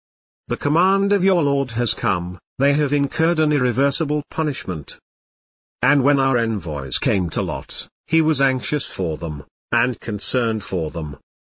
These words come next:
He said, "This is a dreadful day." And his people came rushing towards him, they were in the habit of committing sins. He said, "O my people,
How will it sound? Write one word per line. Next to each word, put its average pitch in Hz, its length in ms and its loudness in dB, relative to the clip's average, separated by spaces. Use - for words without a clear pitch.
He 120 140 -2
said, 139 400 0
"This 143 240 2
is 117 140 0
a 104 160 -2
dreadful 117 340 0
day." 80 480 -2
And 123 240 0
his 127 180 -4
people 196 380 0
came 120 320 2
rushing 123 480 0
towards 98 560 -2
him, 78 260 -6
they 120 220 0
were 120 180 2
in 123 140 0
the 123 120 0
habit 202 300 2
of - 120 -4
committing 143 440 0
sins. 73 880 -4
He 120 120 -2
said, 139 400 0
"O 131 160 4
my 123 180 2
people, 107 580 -2